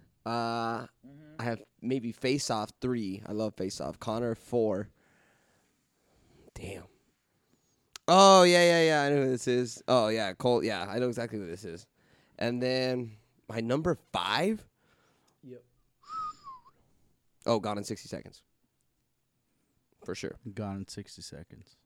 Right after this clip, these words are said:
Speaker 2: Do you have? Do, can you? Do you know any? Like, do you have any quotes offhand that you love about a Nicolas Cage movie?
Speaker 1: Dude, I love his. He does his shit in every movie. His little fucking.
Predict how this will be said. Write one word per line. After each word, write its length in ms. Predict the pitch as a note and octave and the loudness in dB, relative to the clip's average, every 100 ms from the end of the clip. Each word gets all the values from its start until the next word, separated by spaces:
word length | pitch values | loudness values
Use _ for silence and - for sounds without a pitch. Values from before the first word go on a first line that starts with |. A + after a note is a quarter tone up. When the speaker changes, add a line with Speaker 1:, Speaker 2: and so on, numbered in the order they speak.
| _ _ _ _ _ - | _ _ _ _ _ -14
Speaker 2:
Do 140 | G#2 | -2
you 60 | C#3 | 2
have? 180 | C#3+ A#2+ | 2 2
Do, 80 | A2 | -6
can 140 | C3+ | -2
you? 120 | C3 | 0
Do 160 | A#2+ A2 | 0 0
you 40 | B2 | 2
know 140 | B2 | 2
any? 180 | B2 A#2 - | 0 -2 -8
Like, 200 | A2+ A2 | -6 -6
do 80 | - | -4
you 60 | A2 | -4
have 100 | G#2+ | -4
any 100 | G#2+ | -6
quotes 240 | - G2+ | -6 -6
offhand 340 | A2 G#2 G2+ G#2 | -6 -6 -6 -8
that 80 | G2+ | -6
you 100 | G2+ | -8
love 340 | F#2+ F#2+ - _ _ _ _ _ | -8 -10 -16 _ _ _ _ _
about 180 | A#2 A2+ | -6 -4
a 20 | A2 | -2
Nicolas 240 | G#2+ G#2+ | -4 -6
Cage 180 | A2+ G#2+ | -8 -6
movie? 260 | A2 A2+ B2 _ _ _ - _ - | -6 -8 -12 _ _ _ -20 _ 4
Speaker 1:
Dude, 140 | E3+ | 6
I 80 | D3 | 8
love 160 | D3 F3 | 8 6
his. 140 | G3 | 4
He 140 | - D3 | 2 4
does 180 | E3 | 4
his 100 | D#3+ | 4
shit 200 | D#3+ E3 | 0 0
in 40 | A#2+ | 2
every 160 | C#3 | 2
movie. 220 | C#3 C#3 A2 | 4 2 2
His 140 | G#2+ | -2
little 160 | A#2 B2 | -2 0
fucking. 440 | B2+ A#2 A2+ G#2+ | 0 -2 -2 -4